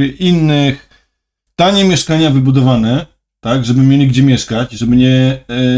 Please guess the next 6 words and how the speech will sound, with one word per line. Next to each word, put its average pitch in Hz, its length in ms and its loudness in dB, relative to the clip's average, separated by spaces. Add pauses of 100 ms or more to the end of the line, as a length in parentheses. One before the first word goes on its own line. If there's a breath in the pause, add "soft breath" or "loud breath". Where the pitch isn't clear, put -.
(100)
y, 110 40 -4
spali 139 560 0
pod 123 320 -4
gołym 127 280 2
niebem, 120 440 -2 (140)
tak? 123 400 -6